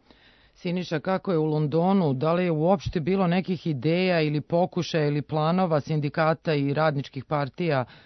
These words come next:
da se danas masovnije pojave na ulicama ili na neki alternativni način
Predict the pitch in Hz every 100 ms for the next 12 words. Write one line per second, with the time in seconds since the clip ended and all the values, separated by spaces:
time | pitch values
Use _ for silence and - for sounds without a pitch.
0 | _ _ _ - 151 156 156 156 147 135
1 | - 156 147 - 156 160 156 131 156 147
2 | 147 139 139 151 156 - 151 139 135 139
3 | 143 139 139 139 120 147 147 160 156 151
4 | 160 143 131 151 139 139 143 143 151 131